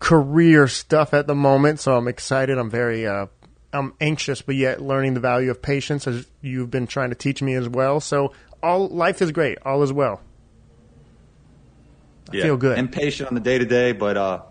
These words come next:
Speaker 2: patience in the long term, I think, is key.
Speaker 1: Yeah, I feel like I'm leveling up. I'm in the maturation process. I feel like I'm getting wiser by the second. I'm trying to grow out my mustache. Um, I feel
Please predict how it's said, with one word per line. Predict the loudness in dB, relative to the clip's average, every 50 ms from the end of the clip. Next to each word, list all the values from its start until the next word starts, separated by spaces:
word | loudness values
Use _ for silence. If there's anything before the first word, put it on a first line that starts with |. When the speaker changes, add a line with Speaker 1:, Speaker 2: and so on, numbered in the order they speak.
| -20 _ _ _ _ -10
Speaker 2:
patience | -8 -8 -8 -8 -8 -10 -10
in | -8
the | -8 -6
long | -4 -4 -4 -4 -6
term, | -8 -10 -10 -10 -12
I | -12
think, | -12 -12 -14 -14
is | -14 -16
key. | -14 -14 -14 -14 -16 -16 -8
Speaker 1:
Yeah, | -2 2 2 2 2 0 -2 -2
I | -4 -2
feel | -2 0 0 0
like | 0 0 2 0
I'm | 0 0 0 0
leveling | 2 2 2 2 2 0 0 2 0
up. | 0 0 -2 -6 -16 -20 -20 -18
I'm | -12 -6 -4
in | -2
the | 0 0
maturation | 0 0 0 -2 -2 -2 -2 -2 -2 -4 -6
process. | -6 -4 -4 -6 -6 -8 -12 -14 -14 -14 -14 -12
I |
feel | -8 -4 -2 -2
like | -2 -2
I'm | -2 -2
getting | -2 0 -2 -2 0
wiser | 0 0 0 0 -2 -2
by | -2 -2 -4
the | -4
second. | -4 -4 -4 -2 -2 -2
I'm | -4 -2
trying | -2 -2 -2
to | -2
grow | 0 0 2 2 2
out | 0
my | -2 -2
mustache. | -2 0 -2 -2 -2 -2 -2 0 0 0 -2 -6 -8 -10 -12 -16 -20 -20 -12
Um, | -6 -4 -2 -2 -2 -2 -4 -4 -6
I | -8 -8
feel | -6 -4 0 2 2 2 2 0 -2 -6